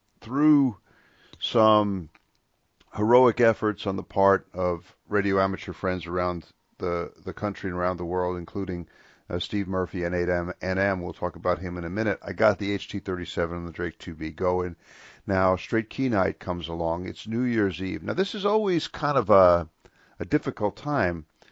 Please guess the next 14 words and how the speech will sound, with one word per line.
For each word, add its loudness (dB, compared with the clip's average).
to -6
be 0
operating 2
as -6
a -10
radio -2
amateur -4
because -2
there 0
are 4
competing -2
demands. 0
The -4
family, 2